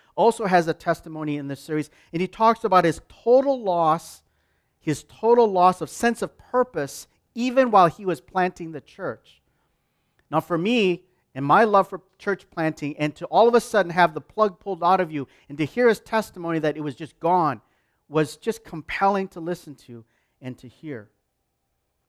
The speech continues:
These are real-life examples that hit home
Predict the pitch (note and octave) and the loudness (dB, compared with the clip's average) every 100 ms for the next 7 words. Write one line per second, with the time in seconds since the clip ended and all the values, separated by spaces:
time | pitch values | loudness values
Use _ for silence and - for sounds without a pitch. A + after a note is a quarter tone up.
0 | _ _ F#3+ F#3 D#3 D3 A#3 A#3+ G#3 G#3 | _ _ -6 0 0 4 6 6 4 2
1 | F3+ - F3 F3 D#3+ D3+ - G3+ E3+ G3 | -6 -2 -4 -4 -8 -10 -8 -14 -14 -6
2 | F3+ D3 | -4 -4